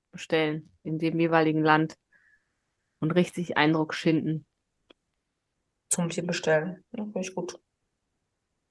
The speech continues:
Speaker 2: Mhm.
Speaker 1: Und ist doch nicht, wenn man auch viele Sprachen spricht, dass man sowieso intelligent ist? Oder dass das dazu führt, dass man intelligenter ist?
Speaker 2: Ich glaube wohl.
Speaker 1: Ja, ja, guck mal. Und du?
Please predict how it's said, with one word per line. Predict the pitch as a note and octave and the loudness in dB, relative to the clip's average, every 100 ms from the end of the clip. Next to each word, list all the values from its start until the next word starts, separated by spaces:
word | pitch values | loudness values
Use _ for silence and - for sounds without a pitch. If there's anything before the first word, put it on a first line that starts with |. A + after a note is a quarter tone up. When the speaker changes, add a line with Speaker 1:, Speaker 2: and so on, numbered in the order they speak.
| _ _ _ _ _ _ | _ _ _ _ _ _
Speaker 2:
Mhm. | - F#3 C4 - _ _ | -8 -6 -6 -10 _ _
Speaker 1:
Und | F#3+ F#3+ | 2 4
ist | G3+ | 6
doch | B3+ | 6
nicht, | A3 A#3+ | 8 6
wenn | A3 | 6
man | G3+ F#3+ | 6 6
auch | F#3 | 4
viele | - G#3 | 2 0
Sprachen | G3+ - F#3 G3 | 0 2 2 2
spricht, | - G#3 G3+ | -2 -6 -4
dass | F#3+ | -4
man | F#3 | -2
sowieso | F3+ F3 F3+ | -2 -2 0
intelligent | F3+ G3+ G#3 G3+ G3 A3 | 0 0 0 2 2 0
ist? | G3+ _ _ _ _ _ _ _ _ _ _ - | -4 _ _ _ _ _ _ _ _ _ _ 2
Oder | E3+ | 4
dass | E3+ F3 | 4 2
das | F#3+ | 0
dazu | F#3 F3+ - | 2 0 -2
führt, | - G#3+ G#3 | -4 0 0
dass | F3 | 0
man | G3 E3+ | 0 2
intelligenter | F3+ - F#3 F3+ F3+ F3+ - F#3+ G3+ - | 0 0 0 2 2 2 6 6 6 0
ist? | G3+ G3+ - - | -2 -2 -6 -6
Speaker 2:
Ich | - - - _ | -6 -6 -20 _
glaube | E3 D#3+ F#3 E3+ | -2 0 -2 2
wohl. | F3+ E3+ E3+ - _ _ _ _ | 8 8 8 -8 _ _ _ _
Speaker 1:
Ja, | - G#3+ G#3 - | 2 2 2 -2
ja, | - | -6
guck | G3+ F#3+ | -2 -2
mal. | F3 D#3+ | -2 -2
Und | E3+ | 2
du? | A3+ B3 | 4 4